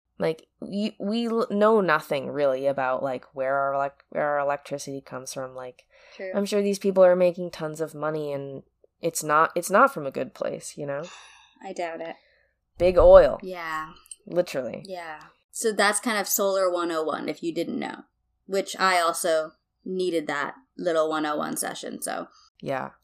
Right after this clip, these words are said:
Speaker 1: I feel like we got a little technical there, but it is I mean, it, it is a confusing thing to think about because when you think about electricity, we're like, "Yeah, it's in my house. I flip a switch and there it is."
Speaker 2: Right, you don't think about it.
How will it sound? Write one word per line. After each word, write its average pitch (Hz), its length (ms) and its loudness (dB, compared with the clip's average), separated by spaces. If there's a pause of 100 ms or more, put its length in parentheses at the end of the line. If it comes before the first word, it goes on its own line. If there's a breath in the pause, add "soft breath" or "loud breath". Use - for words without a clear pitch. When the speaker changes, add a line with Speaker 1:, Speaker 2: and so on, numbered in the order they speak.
Speaker 1:
I 160 100 0
feel 175 140 2
like 165 200 2
we 156 140 -8
got 151 400 4
a 156 60 0
little 156 260 0
technical 165 540 -6
there, 175 240 0
but 151 340 -2
it 160 100 -4
is 165 340 -2 (600)
I 175 80 4
mean, 185 240 4
it, - 140 -2
it 185 100 4
is 190 160 4
a 190 40 6
confusing 156 840 -6 (440)
thing 175 240 0
to 151 60 -6
think 156 260 -4
about 123 320 -4
because 139 640 -8 (280)
when 151 140 -10
you 170 60 -16
think 185 120 -6
about 147 140 2
electricity, 147 580 -2
we're 147 100 0
like, 147 180 0
"Yeah, 285 140 4
it's - 180 -2
in 170 100 -2
my 165 120 -2
house. 175 320 -2
I 147 60 -6
flip 170 220 -6
a 170 40 -8
switch 285 360 0
and 220 140 -4
there 202 180 2
it 190 60 2
is." 180 260 6
Speaker 2:
Right, 190 140 2
you 196 60 2
don't 202 180 -2
think 233 180 -2
about 175 220 -2
it. - 180 -10